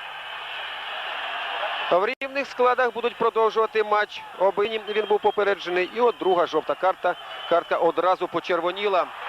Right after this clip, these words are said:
Сергій Ребров. Відмінна передача. Кака Каладзе. Кака падає.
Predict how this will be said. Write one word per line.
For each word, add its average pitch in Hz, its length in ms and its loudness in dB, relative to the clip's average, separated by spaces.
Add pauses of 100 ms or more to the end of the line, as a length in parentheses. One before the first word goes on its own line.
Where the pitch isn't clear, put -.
(1160)
Сергій 175 320 0
Ребров. 226 420 2 (1300)
Відмінна 285 380 0
передача. 277 460 0
Кака 294 320 0
Каладзе. 269 840 0 (640)
Кака 254 380 4
падає. 269 680 2